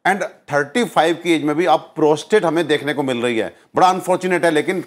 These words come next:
कम एज में भी प्रोस्टेट, बीपीएच, benign prostatic hypertrophy देखने को मिल रही है, वो सब रूल आउट हो जाएगा जब आप अल्ट्रासाउंड कराएंगे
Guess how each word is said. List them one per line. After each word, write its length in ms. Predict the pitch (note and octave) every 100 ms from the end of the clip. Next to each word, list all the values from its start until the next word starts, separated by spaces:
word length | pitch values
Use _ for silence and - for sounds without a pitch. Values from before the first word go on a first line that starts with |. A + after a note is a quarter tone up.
| -
कम 220 | F#3 G#3
एज 260 | D#3+ E3
में 120 | D#3 D#3
भी 80 |
प्रोस्टेट, 640 | F#3 D3 D3 - E3 E3+ - _ -
बीपीएच, 600 | A2 C#3+ - F3 E3+ E3+
benign 280 | C3 C#3 E3
prostatic 400 | D3+ D3 D3+ D#3+
hypertrophy 460 | C3 B2+ C#3 C3+ D#3+
देखने 240 | C3+ C#3
को 100 | C#3+
मिल 140 | C3+ C3
रही 160 | C#3+
है, 220 | D3+ F#3+ - -
वो 120 | F3+
सब 300 | A3+ - B3 A3+
रूल 200 | G3 F3+
आउट 160 | F3
हो 80 | D#3
जाएगा 240 | D3+ E3+ E3
जब 120 | D#3
आप 140 | D3+
अल्ट्रासाउंड 460 | B2+ A2+ D3 D3+ D3+
कराएंगे 440 | C#3+ C#3+ D3+ G#3+